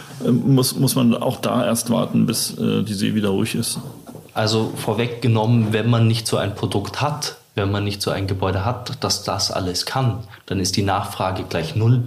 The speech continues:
Speaker 1: Hm.
Speaker 2: aktuell.
Speaker 1: Hm.
Speaker 2: Das heißt, die einzige Chance mit einem Gebäude ist,
Speaker 1: Hm.
Speaker 2: all diese Kriterien zu erfüllen. Das ist der absolute Mindeststand.
Speaker 1: Hm. Hm.
Speaker 2: Natürlich sind wir momentan bei den Faktoren,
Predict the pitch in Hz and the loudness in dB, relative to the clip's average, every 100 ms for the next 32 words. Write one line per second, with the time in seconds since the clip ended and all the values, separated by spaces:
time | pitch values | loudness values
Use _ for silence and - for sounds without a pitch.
0 | - 110 104 110 - - 80 - 76 71 | 2 4 4 2 -4 -6 -4 -2 -2 -2
1 | - - - 117 104 107 - - 107 101 | -8 -18 -2 2 2 0 -8 -6 -4 0
2 | 98 98 - - 107 - 101 - 92 90 | 0 0 -4 -6 -2 0 0 -2 -2 -2
3 | - 127 170 - - - - - 90 - | 0 0 2 2 0 -2 -10 -6 -6 -4
4 | 95 98 92 87 101 - 156 113 107 107 | -4 -4 -2 -2 -2 2 4 4 2 0
5 | 101 107 110 - 98 110 104 104 92 90 | 0 -2 -2 -4 -2 0 0 0 -2 -4
6 | 78 143 131 95 82 - - - - 98 | -2 0 0 0 -2 -2 0 0 -2 -4
7 | 95 107 156 127 110 104 117 - 117 104 | -2 0 2 4 2 2 -2 -2 0 2
8 | 113 101 104 139 147 - 117 113 104 107 | 2 0 2 4 4 4 2 2 2 2
9 | 110 113 113 110 101 98 95 98 - 107 | 2 2 0 0 0 0 0 -4 0 2
10 | 104 131 | 4 4